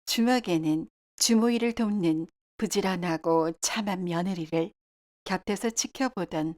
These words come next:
한 사람이 있었는데, 그는 주모의 먼 친척으로 어려서 부모를 잃어 의탁할 곳이 없자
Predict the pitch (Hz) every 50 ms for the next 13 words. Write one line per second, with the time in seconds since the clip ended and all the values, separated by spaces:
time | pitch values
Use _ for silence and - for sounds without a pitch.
0 | - - - _ _ - - 214 175 180 180 180 - - 220 220 214 214 214 185
1 | 165 156 156 151 165 - _ _ _ - 175 170 - - - 208 202 190 180 156
2 | 147 156 - - 151 151 190 - _ _ _ _ _ _ _ _ _ _ _ _
3 | _ _ _ _ _ _ _ _ _ _ _ _ _ _ _ - - 208 196 202
4 | 202 196 196 202 196 - - 208 196 196 185 185 196 202 190 190 190 196 202 -
5 | - - 240 226 - - 214 165 156 156 - 160 170 180 - _ _ _ _ _
6 | - - 185 190 185 185 190 190 - 196 165 165 165 160 180 - _ _ _ _
7 | - - 196 180 185 180 175 170 165 160 160 156 156 151 156 156 156 _ _ _
8 | _ _ - 190 185 - - 202 - - 185 156 - - 160 - - 170 143 -
9 | - _ - - 170 175 180